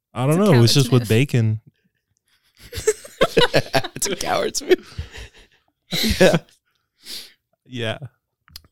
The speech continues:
Speaker 3: When it comes to bacon, you play both sides of the field?
Speaker 1: Mostly defense, which is, like, soft.
Speaker 3: Yeah, I agree.
Speaker 1: 'Cause, like,
Speaker 3: If I was gonna
Speaker 1: if I'm
Speaker 3: give
Speaker 1: eating, like, bacon with eggs,
Speaker 3: Yep.
Speaker 1: like,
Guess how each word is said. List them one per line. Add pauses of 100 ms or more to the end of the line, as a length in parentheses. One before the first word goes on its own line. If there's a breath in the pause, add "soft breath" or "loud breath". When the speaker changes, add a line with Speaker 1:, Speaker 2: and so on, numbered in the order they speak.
Speaker 3:
When
it
comes
to
bacon,
you
play
both
sides
of
the
field? (1500)
Speaker 1:
Mostly (240)
defense,
which
is,
like,
soft. (100)
Speaker 3:
Yeah,
I
agree. (160)
Speaker 1:
'Cause,
like, (100)
Speaker 3:
If
I
was
gonna
Speaker 1:
if
I'm
Speaker 3:
give (100)
Speaker 1:
eating, (320)
like, (340)
bacon
with
eggs, (140)
Speaker 3:
Yep.
Speaker 1:
like,